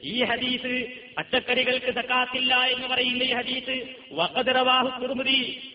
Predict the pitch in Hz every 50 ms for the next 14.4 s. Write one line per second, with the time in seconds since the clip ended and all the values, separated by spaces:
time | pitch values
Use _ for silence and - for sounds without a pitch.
0 | - - - 170 175 226 254 254 262 262 262 262 262 262 262 254 254 262 262 262
1 | 254 226 226 247 262 247 269 262 262 254 262 262 262 262 262 262 262 254 254 247
2 | 269 269 269 262 269 262 262 247 247 262 262 247 - - - - - - - -
3 | - - 131 147 165 240 262 262 247 262 262 - 269 262 269 269 254 - 269 262
4 | 254 262 269 262 262 262 262 269 269 247 269 262 262 262 269 262 262 269 262 262
5 | - 262 - - - - - 147 160 - 262 254 254 254 254 254 254 247 240 254
6 | 269 262 254 262 262 247 254 254 262 269 269 254 269 269 269 262 233 262 269 -
7 | - - - 151 226 269 247 254 247 262 269 269 247 262 262 262 262 233 233 254
8 | 294 294 - 311 294 294 262 233 202 - 233 - 269 240 214 - 117 151 220 262
9 | - - 254 233 247 247 254 247 262 254 254 247 254 254 247 254 254 269 294 285
10 | 269 247 240 220 202 170 - 202 - - - - - - - - _ - 151 185
11 | 240 247 240 240 247 240 233 262 254 - 262 254 - 254 262 254 240 247 247 247
12 | 254 247 247 240 247 247 247 247 247 - 277 302 359 370 339 320 294 269 262 247
13 | 240 233 226 226 226 226 220 233 226 226 220 214 208 208 202 190 196 185 180 185
14 | 170 160 - 165 143 113 113